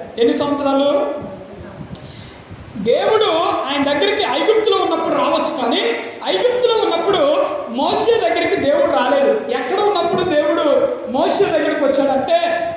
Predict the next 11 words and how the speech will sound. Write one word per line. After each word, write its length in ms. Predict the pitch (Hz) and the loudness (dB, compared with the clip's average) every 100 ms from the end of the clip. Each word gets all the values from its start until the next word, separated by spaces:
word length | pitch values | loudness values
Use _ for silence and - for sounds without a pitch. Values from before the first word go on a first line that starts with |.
| - | -4
అరణ్యంలో 760 | 254 339 349 381 370 359 - | -2 0 0 0 0 0 2
గొడ్లు 240 | 311 359 453 | 2 2 0
కాసుకుంటూ 640 | - 403 403 403 415 381 | 0 -2 0 0 2 2
ఉన్నప్పుడు 640 | 320 302 302 330 262 285 - - | 2 2 2 2 2 2 0 -4
మోషే 420 | 226 277 403 392 381 | -2 0 0 0 2
దగ్గరికి 360 | 285 294 - | 0 0 0
వచ్చాడు. 560 | 285 - 247 - - 320 | 0 0 0 -2 -4 -2
మరి 140 | 370 | 0
అప్పుడే 480 | 370 - 277 - 415 | 0 -2 0 2 2
ఎందుకు 420 | 427 403 427 427 | 2 2 2 2
రావాలి 560 | 359 349 339 349 349 | 2 2 2 0 0